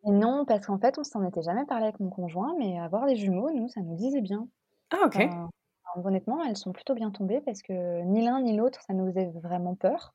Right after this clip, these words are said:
Speaker 1: Enfin,
Speaker 2: Ouais.
Speaker 1: moi, j'avais très, très peur de, de pas, hem,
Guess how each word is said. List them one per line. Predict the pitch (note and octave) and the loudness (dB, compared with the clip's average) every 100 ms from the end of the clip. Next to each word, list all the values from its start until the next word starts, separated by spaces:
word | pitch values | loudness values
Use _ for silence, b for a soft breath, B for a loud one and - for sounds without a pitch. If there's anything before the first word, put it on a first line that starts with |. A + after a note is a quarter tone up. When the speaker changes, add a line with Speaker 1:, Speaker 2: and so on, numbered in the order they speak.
| _ _ | _ _
Speaker 1:
Enfin, | F#3 E3+ | -8 -2
Speaker 2:
Ouais. | G3 G3+ D4+ _ _ _ _ _ _ _ _ - | 0 0 -2 _ _ _ _ _ _ _ _ -4
Speaker 1:
moi, | G3+ | -2
j'avais | A3 G3 F3+ F3 | 0 2 2 0
très, | - - G3+ | -2 -10 -10
très | - G3+ | -6 -2
peur | G#3+ G#3+ | 0 0
de, | F#3+ F3+ F3 E3+ | -2 -2 -2 -4
de | |
pas, | F3 F#3 F#3 F3+ E3+ | -8 -6 -4 -6 -8
hem, | E3 | -10